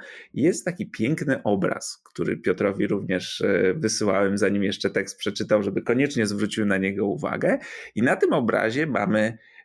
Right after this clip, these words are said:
e, pięciu panów, Clarence'a Thomasa, o, łatwo poznać, bo reszta to są biali panowie, którzy sobie siedzą, palą cygara właśnie w tym,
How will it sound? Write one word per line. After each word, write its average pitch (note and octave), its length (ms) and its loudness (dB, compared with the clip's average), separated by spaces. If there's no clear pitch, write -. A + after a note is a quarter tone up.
e, F#2 380 4
pięciu F3 480 2
panów, C#3+ 440 0
Clarence'a G#2 460 2
Thomasa, G2 520 0
o, G2+ 400 0
łatwo G#2 400 0
poznać, G2+ 400 0
bo G#2 260 2
reszta G#2+ 440 -2
to - 100 -14
są G2+ 200 -2
biali A2+ 340 2
panowie, D#3 600 0
którzy E4 240 4
sobie A#2+ 260 2
siedzą, D#3+ 640 2
palą A2+ 380 0
cygara A2+ 540 0
właśnie C#3 440 0
w - 60 -10
tym, A2 380 2